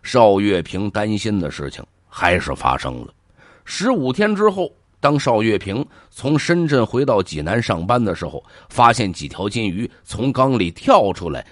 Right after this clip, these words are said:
死在了地上。这个预测局长尽管事事预测，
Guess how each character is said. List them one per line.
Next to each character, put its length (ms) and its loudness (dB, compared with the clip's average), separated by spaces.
死 460 -10
在 220 -2
了 160 -6
地 200 -16
上。 140 -20
这 220 0
个 120 -4
预 180 -6
测 240 2
局 240 0
长 480 -2
尽 320 2
管 260 0
事 460 -2
事 300 -2
预 220 2
测， 280 -2